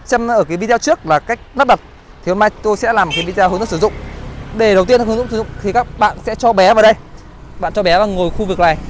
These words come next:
và hai chân là ở hai bên, ở cái dạng háng ở chỗ này.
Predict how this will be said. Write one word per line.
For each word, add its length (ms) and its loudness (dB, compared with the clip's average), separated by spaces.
và 120 4
hai 260 0
chân 300 2
là 120 -2
ở 280 -2
hai 200 -4
bên, 200 0
ở 100 -8
cái 240 -4
dạng 200 -8
háng 360 -6
ở 100 -6
chỗ 140 -10
này. 160 -8